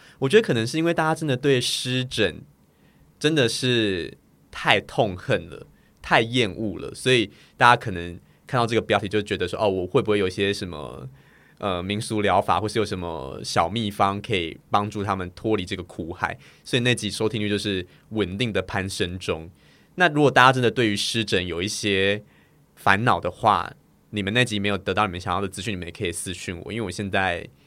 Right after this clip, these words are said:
可算是对抗湿疹的一个小达人。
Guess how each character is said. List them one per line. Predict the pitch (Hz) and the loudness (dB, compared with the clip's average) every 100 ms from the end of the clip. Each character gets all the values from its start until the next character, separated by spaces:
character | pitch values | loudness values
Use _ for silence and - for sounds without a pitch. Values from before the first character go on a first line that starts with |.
| _ _ _ _ _ _ | _ _ _ _ _ _
可 | - 98 | -6 -4
算 | - 143 123 | 2 4 4
是 | 117 - 131 117 104 95 87 92 92 - | 2 -2 0 2 2 0 -2 -6 -8 -6
对 | 123 107 | -2 -2
抗 | 120 113 95 | 2 0 0
湿 | 90 - 113 | -6 -6 -4
疹 | 104 85 | -2 -4
的 | 82 | -6
一 | 82 | -8
个 | - 87 | -6 -6
小 | - | -4
达 | 82 82 82 | -4 -2 -2
人。 | 90 80 82 | -4 -6 -10